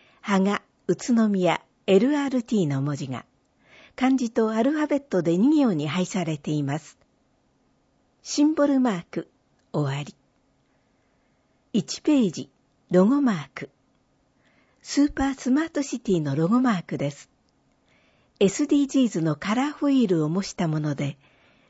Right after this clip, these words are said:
宇都宮にちなんだ十七枚のイチョウの葉が円形に配されています。中央にアルファベットでスーパースマートシティ、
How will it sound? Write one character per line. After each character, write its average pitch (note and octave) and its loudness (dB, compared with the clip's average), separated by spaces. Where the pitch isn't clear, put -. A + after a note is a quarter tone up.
宇 G#3 0
都 D4+ 2
宮 C4+ 2
に B3 2
ち - -4
な A#3+ 4
ん G3+ 0
だ E3+ -2
十 C4+ 4
七 D4+ 2
枚 G3+ 2
の D#3 0
イ D#3+ -2
チ - -2
ョ A3+ 4
ウ G3+ 0
の G3+ -2
葉 F#3 -6
が E3+ -4
円 A3+ 2
形 C4+ 2
に B3 0
配 A3 -2
さ G3+ -4
れ D#3+ -2
て D#3+ -8
い D3+ -2
ま D3 -4
す。 - -16
中 D4 2
央 C4+ 4
に F3 0
ア D3+ -2
ル F#3+ -2
フ G#3 -8
ァ G#3 -2
ベ F#3 -2
ッ - -6
ト F3 -6
で D3 -4
ス - 0
ー C4 0
パ A#3 0
ー A3+ -2
ス - -6
マ C4 2
ー C#4+ -8
ト C4 -2
シ F#3+ -6
テ - -10
ィ、 C3 -8